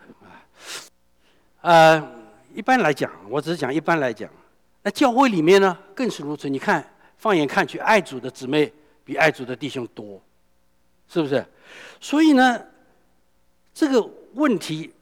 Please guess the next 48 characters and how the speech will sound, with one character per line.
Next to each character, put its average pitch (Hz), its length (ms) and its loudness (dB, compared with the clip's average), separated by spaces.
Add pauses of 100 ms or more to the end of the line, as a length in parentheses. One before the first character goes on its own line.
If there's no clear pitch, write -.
(300)
我 170 180 -6
这 262 100 -4
位 247 100 -2
同 196 200 0
学 185 120 0
问 220 180 0
的 196 60 4
问 190 100 2
题 175 120 -2
是 143 100 -10
很 202 200 0
有 208 140 0
道 165 220 0
理 110 180 -12
的。 104 240 -10 (640)
为 294 200 -2
什 175 200 -6
么 147 100 -2
我 127 160 -4
要 143 80 -2
做 139 180 -6
头 104 240 -16
呢？ 123 160 -12 (220)
啊， 95 180 -20 (1080)
因 285 100 -2
为 285 80 2
人 185 160 4
的 254 100 2
观 214 340 0
念 165 240 2 (540)
就 180 140 -10
是 175 80 -4
你 160 140 -4
比 180 160 -4
我 170 120 2
强， 113 360 -12
那 127 60 -10
么 127 60 -8
你 113 140 -8
做 123 180 -12
头， - 280 -20 (640)
我 131 100 -14
就 196 140 -2
服 - 240 -6
你， 143 260 -4
对 185 120 0
不 190 60 -6
对？ 202 140 4